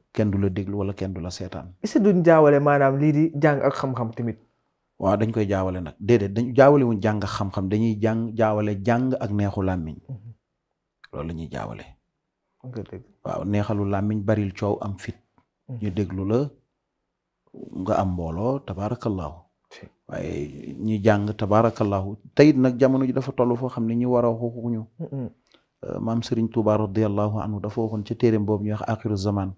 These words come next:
Speaker 2: Mm-hmm.
Speaker 1: Mu ne jamono ji ñu toll ni mooy jamono ji jiital jaahil.
Speaker 2: Si.
Speaker 1: Jël ñu xa-, jël ñu am xam-xam ñi desal leen
Speaker 2: Desal.
Speaker 1: gannaaw. Te it nag wax na ca Masaalikul Jinaan ne,
Speaker 2: Mm-hmm.
Speaker 1: euh, "Wa talabu raaxati fi daaril fadixati, fi da-, fi daaril gururi fadixatun yowmal qiyaamati yasir."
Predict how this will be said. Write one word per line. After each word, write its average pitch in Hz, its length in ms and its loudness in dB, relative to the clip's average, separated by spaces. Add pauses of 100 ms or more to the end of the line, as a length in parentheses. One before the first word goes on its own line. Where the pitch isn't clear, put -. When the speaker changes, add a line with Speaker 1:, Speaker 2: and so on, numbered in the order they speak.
Speaker 2:
Mm-hmm. 143 260 -12 (300)
Speaker 1:
Mu 110 80 0
ne 113 120 4
jamono 117 300 6
ji 110 160 -2
ñu 117 60 0
toll 117 180 4
ni 110 100 4
mooy 110 220 4
jamono 110 320 6
ji 98 120 -4
jiital 110 320 2
jaahil. 101 420 6 (500)
Speaker 2:
Si. - 160 -8
Speaker 1:
Jël 110 160 6
ñu 110 100 2
xa-, - 220 -4
jël 117 160 10
ñu 117 160 8
am 123 140 4
xam-xam 117 400 0
ñi 104 100 0
desal 101 260 -2
leen 98 140 -2
Speaker 2:
Desal. 92 160 -4
Speaker 1:
gannaaw. 80 220 -2 (1080)
Te 139 120 10
it 151 100 8
nag 147 120 2
wax 147 120 4
na 143 80 0
ca 135 120 0
Masaalikul 123 520 0
Jinaan 107 300 2
ne, 98 100 -2 (260)
Speaker 2:
Mm-hmm. 127 280 -12 (720)
Speaker 1:
euh, 104 560 4 (240)
"Wa 113 200 0
talabu 117 360 2
raaxati 113 460 2
fi 107 160 -8
daaril 107 340 2
fadixati, 98 600 -6
fi - 160 -8
da-, 107 200 4
fi 123 120 0
daaril 110 340 4
gururi 104 340 2
fadixatun 104 580 -4
yowmal 98 300 -6
qiyaamati 92 400 -6
yasir." 87 320 -10